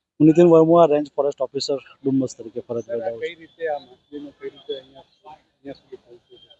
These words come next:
Speaker 2: હકીકત શું છે?
Speaker 1: એસ ઓ જી ને બાતમી મળી હતી કે કોઈ ભાવનગરથી કોઈ વ્યક્તિ અહીંયા સુરતમાં આ વે-, વેલ માછલી, જે સ્પર્મ માછલી છે, એની વોમિટિંગ અહીંયા વેચવા આવવાનો છે. જેથી એસ ઓ જી એને ડિટેન કરીને આગળની તપાસ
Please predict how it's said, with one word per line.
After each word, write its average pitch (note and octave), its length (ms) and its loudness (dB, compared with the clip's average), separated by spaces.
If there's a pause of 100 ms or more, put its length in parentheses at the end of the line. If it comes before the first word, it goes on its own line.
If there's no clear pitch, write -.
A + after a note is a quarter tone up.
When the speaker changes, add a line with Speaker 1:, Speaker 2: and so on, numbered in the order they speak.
(180)
Speaker 2:
હકીકત - 300 -20
શું - 260 -20 (240)
છે? - 260 -2
Speaker 1:
એસ E3 140 2
ઓ G3 40 6
જી G3 100 4
ને G3+ 100 2
બાતમી F3 300 2
મળી F#3+ 300 2
હતી E3 180 -4
કે E3 80 -4
કોઈ E3 160 0
ભાવનગરથી D#3 580 2
કોઈ D#3+ 220 2
વ્યક્તિ D3 280 -6
અહીંયા D#3 340 2 (420)
સુરતમાં E3 460 4 (380)
આ D3 80 6
વે-, D#3 340 8
વેલ D3+ 160 4
માછલી, D#3 320 -6
જે D3+ 80 -2
સ્પર્મ D#3 320 -4
માછલી D3 320 -4
છે, C3+ 260 0 (380)
એની D#3 120 6
વોમિટિંગ D#3+ 400 6
અહીંયા D#3+ 160 6
વેચવા D3+ 300 4
આવવાનો D3 340 2
છે. - 120 -20
જેથી - 460 -4
એસ D3+ 180 2
ઓ D#3+ 60 4
જી D3+ 140 -2
એને D#3 240 4
ડિટેન D#3 320 -2
કરીને C#3+ 380 -6 (640)
આગળની D3 260 2
તપાસ C#3+ 300 -4